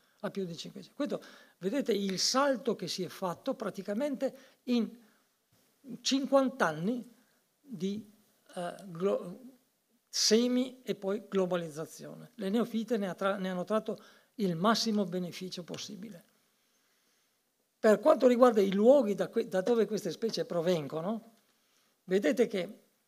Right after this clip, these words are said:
negli ultimi, eh, cinquanta anni sono esplose le specie provenienti dalle Americhe, dalle zone,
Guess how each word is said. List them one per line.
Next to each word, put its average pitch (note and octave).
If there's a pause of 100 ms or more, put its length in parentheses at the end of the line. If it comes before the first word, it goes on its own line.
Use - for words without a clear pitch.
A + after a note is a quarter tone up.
(800)
negli E3+
ultimi, G3+ (340)
eh, D#3+ (200)
cinquanta G#3+
anni G3+
sono G3
esplose G#3+ (340)
le F#3+
specie A#3+
provenienti G#3
dalle F3+
Americhe, E3+
dalle F3
zone, G3+